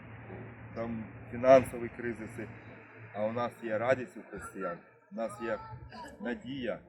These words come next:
то вони будуть розуміти, що їм теж таке потрібно. І моліться за мир,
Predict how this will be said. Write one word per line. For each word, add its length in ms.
то 60
вони 160
будуть 340
розуміти, 500
що 140
їм 280
теж 220
таке 280
потрібно. 540
І 320
моліться 500
за 220
мир, 400